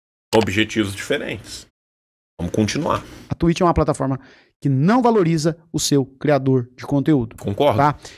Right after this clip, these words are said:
Speaker 2: Eu tenho dezessete anos de criação de conteúdo, já fiz podcast, já fiz Spotify, já fiz YouTube,
Speaker 1: Já
Speaker 2: já
Speaker 1: fizemos
Speaker 2: fiz
Speaker 1: tudo nessa
Speaker 2: Twitter,
Speaker 1: vida,
Speaker 2: já
Speaker 1: né,
Speaker 2: fiz
Speaker 1: filho?
Speaker 2: Facebook, já fiz blog,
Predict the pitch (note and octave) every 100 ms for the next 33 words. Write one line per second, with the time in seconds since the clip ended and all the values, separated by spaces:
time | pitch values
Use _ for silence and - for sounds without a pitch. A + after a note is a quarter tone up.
0 | _ - F#3+ G3 F#3+ F3+ E3+ D#3+ - -
1 | E3+ D#3 C3+ C#3+ F3+ G#3+ - D#3+ D#3+ C#3
2 | C#3+ B2+ C#3 - A#2+ C#3 D3+ D3 - _
3 | _ D3 D#3 D#3+ - B2+ - E3 D#3 -
4 | D3+ - - C#3 D#3+ - D#3+ C#3+ - -
5 | - C#3 C3 - D#3 D3+ C#3 - - -
6 | D#3 D#3+ D#3+ B2+ C3 - E3+ D3 D#3 A2
7 | A#2 B2 B2+ B2 D#3 D3+ D#3+ - D#3+ G2+
8 | G2+ B2 D#3+ F#2 F3+ E3 E3 D#3 D3+ C3+
9 | E3+ E3+ B2+ D3+ E3+ D#3+ D3+